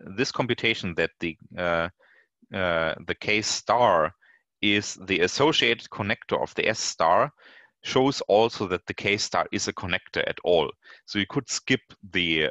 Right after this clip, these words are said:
uh, by hands proof that the K star gives you a connector and just derive it from the fact that it turns out to be the associated connector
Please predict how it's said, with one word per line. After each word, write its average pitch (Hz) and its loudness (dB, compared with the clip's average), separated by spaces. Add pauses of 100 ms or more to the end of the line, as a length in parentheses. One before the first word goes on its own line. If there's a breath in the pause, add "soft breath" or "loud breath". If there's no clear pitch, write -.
uh, 78 0
by 87 0
hands 104 -4
proof - -8
that - -4
the 101 -2
K 92 -2
star 95 0
gives 104 -4
you 92 -2
a 85 -4
connector 107 -2
and 90 -4
just - -4
derive 95 2
it - -4
from 92 -2
the 87 -4
fact - -8 (320 loud breath)
that 92 -2
it 101 -8
turns 127 -2
out 101 4 (100)
to - -10
be 87 -2
the 80 -2
associated 98 -2
connector 80 -6